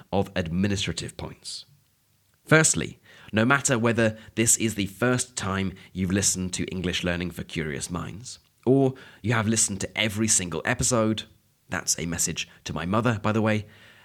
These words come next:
thank you for listening and being part of this. This show really would be nothing without you, so from the bottom of my heart,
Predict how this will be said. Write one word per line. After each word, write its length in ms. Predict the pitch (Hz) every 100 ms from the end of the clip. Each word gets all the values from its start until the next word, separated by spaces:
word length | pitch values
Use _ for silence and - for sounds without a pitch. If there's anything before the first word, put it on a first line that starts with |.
| _
thank 280 | - 147 -
you 100 | 143
for 240 | 131 107 101
listening 560 | 101 - 107 101 98 98 -
and 280 | 101 95
being 220 | 80 85 82
part 340 | - 92 90
of 120 | 92
this. 400 | 76 - - - _ _ _ _ -
This 180 | 127
show 440 | - - 117 117 110 - -
really 500 | 104 127 127 127 117 -
would 180 | 104 95
be 120 | 101
nothing 420 | 101 98 107 95
without 340 | 92 92 -
you, 220 | - - - -
so 260 | - 113 104 -
from 260 | - 123 117
the 120 | 113
bottom 400 | 104 123 - 123
of 180 | - 90
my 160 | 92
heart, 400 | - 110 110 -